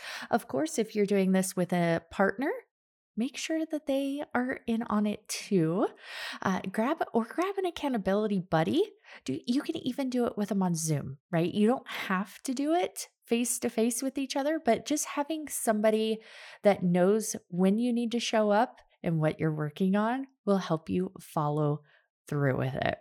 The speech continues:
right? So we, we all need an accountability buddy.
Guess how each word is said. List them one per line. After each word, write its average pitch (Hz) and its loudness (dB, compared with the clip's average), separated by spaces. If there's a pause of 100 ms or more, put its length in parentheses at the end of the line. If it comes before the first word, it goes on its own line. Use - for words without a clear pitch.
right? 156 4
So 180 4
we, 175 4
we 190 0
all 311 2
need 247 -4
an 226 0
accountability 165 2
buddy. - -2